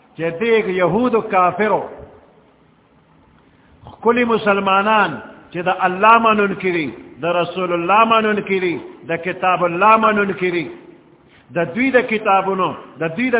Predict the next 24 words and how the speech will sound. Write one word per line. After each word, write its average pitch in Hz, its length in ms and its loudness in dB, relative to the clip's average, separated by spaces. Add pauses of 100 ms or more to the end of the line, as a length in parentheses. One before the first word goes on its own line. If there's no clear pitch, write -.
(100)
پیغمبرانو 190 720 0
تصدیق 185 560 -4 (120)
کوونکي 185 420 -2
دي، 165 140 -6 (340)
دغه 202 200 0
ښکلي 254 360 -4
مسلمانان 208 760 0
یې 190 100 -2 (120)
پرېښودل 208 580 -2 (380)
او 170 160 2
د 180 80 0 (140)
مکې 190 320 0 (100)
مکرمې 196 600 0 (480)
د 151 40 -6 (140)
مشرکانو 190 680 0
ملګرتیا 180 680 -4
وکړله 185 440 -2 (380)
چې 151 60 -8
هغه 180 220 0 (100)
خالص 185 400 2 (460)
بت 170 180 -2 (120)
پرست 202 360 0 (140)
او 160 120 -2
جاهلان. 156 680 -2